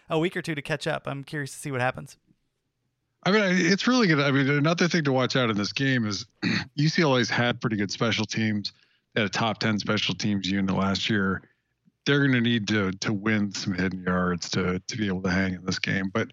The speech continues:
Speaker 2: really, I mean, I think this is close enough. I mean, if, if L S U were to finish minus, you know, one or two on turnovers, like, U C L A has a shot to win.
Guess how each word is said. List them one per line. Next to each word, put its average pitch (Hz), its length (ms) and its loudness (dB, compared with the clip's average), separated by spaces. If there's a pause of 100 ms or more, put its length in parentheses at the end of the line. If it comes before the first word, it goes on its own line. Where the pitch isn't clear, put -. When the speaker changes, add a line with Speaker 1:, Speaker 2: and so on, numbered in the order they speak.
(360)
Speaker 2:
really, 214 360 6
I 135 40 4
mean, 135 120 4
I 160 140 2
think 208 260 -2
this 170 220 -2
is 185 140 0
close 165 340 -2
enough. 131 180 0
I 120 80 0
mean, 120 140 -2
if, 110 140 -2
if 120 260 -4
L 135 220 0
S 139 180 -4
U 143 100 2
were 139 120 2
to 104 80 -2
finish 120 420 -2
minus, 110 640 -2 (100)
you 113 120 -2
know, 98 180 2
one 98 260 0
or 113 120 2
two 110 260 0
on 95 120 2
turnovers, 104 840 2
like, 101 240 -2
U 120 80 2
C 214 200 2
L 175 120 4
A 135 120 4
has 95 160 2
a - 20 -2
shot 104 260 0
to - 80 -2
win. 92 300 0